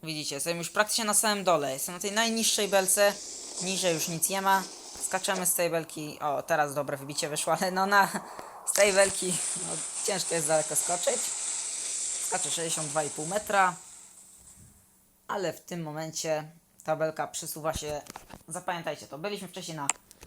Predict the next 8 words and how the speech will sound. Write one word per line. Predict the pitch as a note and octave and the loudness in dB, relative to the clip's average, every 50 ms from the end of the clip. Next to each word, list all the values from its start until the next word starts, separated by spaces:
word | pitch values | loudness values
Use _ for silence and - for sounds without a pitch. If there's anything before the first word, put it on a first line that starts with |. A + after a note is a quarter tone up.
| - - - | -14 -4 -2
najniższym | F#3 G#3 G#3+ A3 A3 - A3+ G#3+ | 0 0 0 0 -2 -2 -2 -4
poziomie, | G#3 G#3 D4 D4+ G3 F#3 | -6 -6 -6 -4 -6 -6
w | F3+ - | -8 -8
tym | - G3+ F#3+ | -8 -6 -4
momencie | F3 D#3+ E3 E3+ E3+ E3 E3+ | -4 -4 -4 -6 -6 -6 -6
jesteśmy | D#3 - - D#3+ D#3 - D#3+ D3+ | -4 -4 -4 -4 -6 -8 -8 -8
na | C#3+ C#3 C#3 | -6 -6 -6
poziomie, | - - D3 C3+ B2+ C3+ C#3 C#3+ C#3+ C#3+ C#3+ | -6 -8 -10 -8 -6 -8 -8 -8 -8 -8 -10